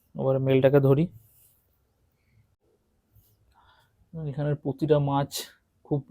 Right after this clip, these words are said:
রেগে আছে, কারণ এদের এখানে জাল চোবানো হয়েছে। এইটা হচ্ছে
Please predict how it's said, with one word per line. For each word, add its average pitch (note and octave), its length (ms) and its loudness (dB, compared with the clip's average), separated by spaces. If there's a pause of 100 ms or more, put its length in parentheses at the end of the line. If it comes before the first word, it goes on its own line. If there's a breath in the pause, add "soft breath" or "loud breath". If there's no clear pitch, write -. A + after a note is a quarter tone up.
(180)
রেগে C3 340 2
আছে, C#3+ 280 0 (580)
কারণ C3+ 220 -10
এদের C#3 200 -2
এখানে C#3+ 260 -2 (440)
জাল C3+ 240 4
চোবানো C#3 360 -2
হয়েছে। C3+ 240 -8 (760)
এইটা C#3+ 340 -8
হচ্ছে C#3 240 -6